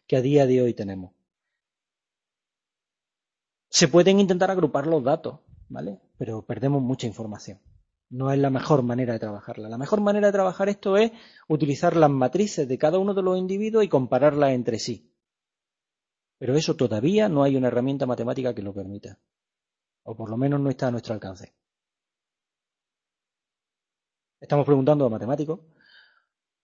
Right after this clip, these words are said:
pero todavía no nos dan una respuesta sobre ello. No saben, eh, nos cuesta el diálogo entre la ciencia,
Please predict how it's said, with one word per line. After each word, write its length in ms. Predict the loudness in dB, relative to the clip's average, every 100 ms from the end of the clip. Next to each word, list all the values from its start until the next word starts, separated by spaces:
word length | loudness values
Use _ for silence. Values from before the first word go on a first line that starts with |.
| _ _ _ _ _ _ _ _
pero 400 | -4 -2 -4 -6
todavía 320 | -8 -6 -4 -2
no 80 |
nos 160 | -2 -4
dan 120 | -6
una 300 | -8 -8 -8
respuesta 840 | -10 -10 -12 -12 -14 -12 -14 -16
sobre 300 | -16 -16 -14
ello. 220 | -18 -20 _ _ _ _ _ _ _ _ _
No 260 | -8 -4 -4
saben, 720 | -2 -2 -2 -4 -8 -12 -16
eh, 380 | -18 -18 -20 -14
nos 240 | -10 -10 -2
cuesta 380 | -2 0 0
el 160 | 2 2
diálogo 520 | 8 10 10 8 4
entre 240 | 0 -4 -6
la 120 | -6
ciencia, 760 | -2 -2 -2 -4 -6 -12 -20